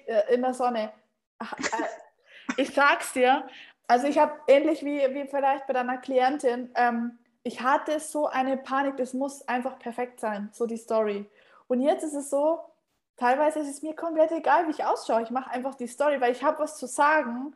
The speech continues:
in dem Moment und dann sag ich's das. Weil das ist später wieder weg, so Impulse, kennst du bestimmt auch. Du hast einen Impuls und denkst, „Ah, jetzt will ich was sagen.“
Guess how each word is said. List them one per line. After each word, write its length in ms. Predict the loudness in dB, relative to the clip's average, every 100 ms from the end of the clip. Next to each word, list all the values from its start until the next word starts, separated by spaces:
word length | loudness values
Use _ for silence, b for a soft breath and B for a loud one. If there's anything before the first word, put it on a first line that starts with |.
| b b
in 120 | -2
dem 160 | 0
Moment 640 | 0 2 2 0 -2 -10 -18 _ -4
und 80 | 2
dann 140 | 2
sag 220 | 4 2
ich's 180 | 2 -4
das. 260 | -6 -8 -8 B B
Weil 100 | 2
das 120 | 2
ist 160 | -2
später 280 | -2 0 2
wieder 240 | 2 2 2
weg, 280 | 0 0 -12 _
so 160 | 0 2
Impulse, 580 | 0 0 0 0 -2
kennst 300 | -2 -4 -6
du 60 | -8
bestimmt 380 | -6 -4 -2 2
auch. 260 | 4 2
Du 100 | 2
hast 200 | 0 0
einen 100 | -4 0
Impuls 300 | 2 2 2
und 60 |
denkst, 180 | -4 -4
„Ah, 140 | -2 0
jetzt 180 | -2 -4
will 100 | -8
ich 80 | -8
was 160 | -6
sagen.“ 520 | -2 0 0 -4 -10